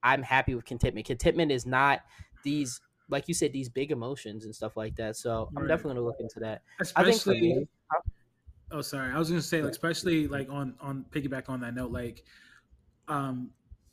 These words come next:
Speaker 2: you know, we tell ourselves the pursuit of happiness, right? The pursuit of joy. Like, it, it's, it can get stressful. Like, how you, you're getting stressed out
Speaker 1: Right.
Speaker 2: pursuing happiness. You're getting stressed out pursuing
Speaker 1: For
Speaker 2: joy.
Speaker 1: free.
Speaker 2: Like,
Speaker 1: For
Speaker 2: at
Speaker 1: free.
Speaker 2: what point,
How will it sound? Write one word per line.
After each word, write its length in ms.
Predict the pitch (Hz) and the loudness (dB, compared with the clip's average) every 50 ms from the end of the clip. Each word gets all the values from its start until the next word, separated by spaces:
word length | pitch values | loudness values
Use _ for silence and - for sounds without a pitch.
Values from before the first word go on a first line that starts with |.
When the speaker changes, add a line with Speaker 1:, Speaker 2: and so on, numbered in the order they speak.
| - _ _ | -20 _ _
Speaker 2:
you 100 | - 180 165 | 0 0 2
know, 240 | 156 147 139 135 131 | 2 0 0 -2 -2
we 380 | 127 120 135 151 156 156 147 131 | -4 -2 0 2 2 2 0 0
tell 200 | - - 160 160 | 0 0 2 2
ourselves 320 | 160 151 - 156 139 113 | 0 0 -2 -4 -4 -4
the 60 | 139 - | -6 -8
pursuit 440 | - - - - - 185 170 170 | -6 -6 -4 0 0 0 0 0
of 100 | 131 - | -2 -8
happiness, 480 | - 127 117 - - 220 - 214 - - | -8 -10 -10 -10 -10 -12 -10 -10 -10 -8
right? 260 | 123 127 254 - - | -8 -8 -8 -8 -8
The 80 | - - | -12 -14
pursuit 560 | - - - - - 170 170 160 147 120 - - - - - - - - - - | -14 -10 -8 -4 2 4 4 4 4 2 -2 -8 -12 -12 -12 -20 -20 -20 -12 -8
of 140 | 139 123 113 | -8 -8 -6
joy. 440 | 104 123 117 107 98 95 95 98 - - - - - - | -6 -6 -4 -4 -6 -6 -8 -12 -16 -20 -20 -14 -12 -6
Like, 260 | - 127 123 117 - - - | -4 -4 -4 -4 -6 -6 -6
it, 160 | 160 156 156 - | -6 -6 -6 -4
it's, 400 | 165 165 151 - - - - - - | -6 -4 -2 0 -2 -2 -2 -4 -6
it 140 | 175 - - | -6 -4 -2
can 140 | 175 170 160 | 0 0 6
get 260 | 151 180 180 175 - | 6 6 6 6 4
stressful. 460 | - - - 170 208 208 - 185 160 | 0 4 4 4 4 6 4 4 4
Like, 200 | 151 147 143 139 | 4 4 2 2
how 160 | - 170 180 202 | 4 4 4 6
you, 120 | 226 226 202 | 6 4 4
you're 220 | 156 160 180 175 | 2 0 -2 0
getting 200 | 175 220 208 196 - | 2 2 2 2 0
stressed 420 | - - - 151 156 147 - - | 0 -2 -2 -2 -2 -2 -2 -4
out 200 | 143 143 151 131 | -2 -2 -2 -2
Speaker 1:
Right. 100 | 123 - - _ _ - | -2 -4 -8 _ _ 4
Speaker 2:
pursuing 460 | 180 170 - - 170 170 165 151 139 | 4 6 6 4 2 2 2 2 0
happiness. 560 | 117 131 135 139 - 127 113 98 - - - | 0 -2 -4 -4 -4 -6 -8 -8 -10 -8 -4
You're 80 | 131 123 | -2 0
getting 180 | 156 165 160 - | 0 0 0 -2
stressed 380 | - - 156 151 147 - - | -2 2 2 2 2 0 -2
out 300 | 147 139 135 123 123 - - - - - - - | -2 -2 0 -2 -4 -6 -8 -8 -8 -8 -10 -8
pursuing 520 | - 147 139 - - 160 151 143 127 123 175 | -6 -6 -4 0 0 0 0 0 4 4 4
Speaker 1:
For 40 | |
Speaker 2:
joy. 100 | 135 135 | 4 6
Speaker 1:
free. 280 | 135 175 175 165 147 143 - _ _ _ _ _ _ _ _ _ _ | 6 6 8 6 6 2 -4 _ _ _ _ _ _ _ _ _ _
Speaker 2:
Like, 220 | 175 156 151 143 | 2 2 4 6
Speaker 1:
For 60 | 147 | 4
Speaker 2:
at 60 | 156 147 | 6 6
Speaker 1:
free. 200 | 143 127 123 120 | 6 4 4 4
Speaker 2:
what 20 | |
point, 160 | 202 202 196 | 2 2 0